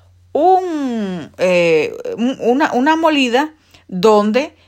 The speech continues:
él quede, mm, vaya, grueso. Por, por,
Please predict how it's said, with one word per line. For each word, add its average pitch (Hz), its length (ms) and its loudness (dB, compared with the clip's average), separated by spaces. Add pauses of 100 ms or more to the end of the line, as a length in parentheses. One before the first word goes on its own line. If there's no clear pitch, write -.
(140)
él 208 280 0
quede, 220 500 -2 (300)
mm, 165 560 -4 (240)
vaya, 165 640 -8 (500)
grueso. 165 720 -2 (1200)
Por, 143 220 -2
por, 202 280 -4